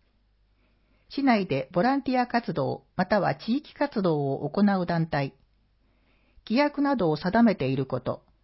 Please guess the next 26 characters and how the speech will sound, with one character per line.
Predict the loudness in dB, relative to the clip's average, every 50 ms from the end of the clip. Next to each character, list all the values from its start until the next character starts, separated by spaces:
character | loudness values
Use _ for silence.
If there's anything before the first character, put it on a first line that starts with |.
| _ _ _ _ _ _ _ _ _ _ _ _ _ _ _ _ _ _ _ -2
十 | 0 2 2
人 | 2 2 2 0 0 -2
以 | -2 0
上 | 2 2 4 4 4
の | 2 0
市 | -2 -2 -2 0
民 | 2 2 2 2 2
で | 0 -2 -2
構 | -2 -2 -2 -2 0
成 | 0 0 0 0
さ | 0 -2 -2
れ | -2 -4
て | -4 -4
い | -4 -2
る | -4 -4
こ | -4 -6 -6
と。 | -4 -4 -6 -6 -8 _ _ _ _ _ _ _ _ _ _ _ _ _ _ _ _ _ _ _ _ _ _ _ _ _ _ _ _ _ _ 0
申 | 2 2
し | 0 0 0 2
込 | 2
み、 | 2 2 2 -2 -4 -10 _ _ _ _ _ _ _ _ -4
イ | -2
ベ | -2 0 0 -2
ン | -2
ト | -2 -2 -2
実 | -2 -2